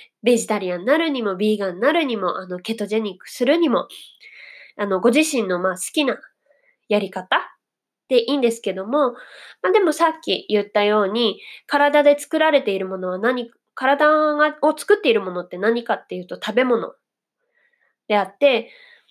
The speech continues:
やっぱり体、この体って自然で、自然からいただいて自然にできたものではなるので、やっぱりなるべく自然に近いもの、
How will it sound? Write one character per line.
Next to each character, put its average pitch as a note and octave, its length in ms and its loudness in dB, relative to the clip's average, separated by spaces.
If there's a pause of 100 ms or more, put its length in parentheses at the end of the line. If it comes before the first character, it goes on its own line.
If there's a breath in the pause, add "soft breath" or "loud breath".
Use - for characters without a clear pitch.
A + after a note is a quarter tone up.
(500 soft breath)
や C#4 80 -2
っ C#4+ 40 -6
ぱ F4 120 4
り B3 140 -4
体、 C4 440 2
こ D4+ 120 -8
の C#4+ 120 -2
体 D4+ 340 0
っ D4 80 -4
て A3+ 80 -10
自 A3+ 220 -6
然 B3 260 2
で、 B3 260 -2 (380 soft breath)
自 - 240 -10
然 B3+ 240 0
か C#4+ 100 0
ら C4 100 -2
い B3+ 100 -6
た B3+ 120 -6
だ B3+ 120 -4
い B3 80 -4
て F#3 80 -12
自 G#3 200 -10
然 C4+ 160 -2
に D4+ 120 -4
で C#4+ 120 -2
き C#4+ 140 -16
た D#3+ 220 -12 (380 soft breath)
も G#3 100 0
の G3+ 260 -2 (320)
で G3 100 -4
は F3+ 140 0
な F#3 140 -4
る F3+ 120 -8
の F#3+ 120 -12
で、 B3 360 0 (240 soft breath)
や C#4+ 80 -4
っ - 20 -10
ぱ F#4+ 80 4
り D4+ 100 2
な B3 140 4
る C#4+ 120 6
べ D#4 120 4
く - 80 -14
自 - 300 -4
然 E4+ 220 2
に E4 140 -2
近 D4+ 300 0
い A#3 40 0
も F#3 120 -10
の、 - 80 -16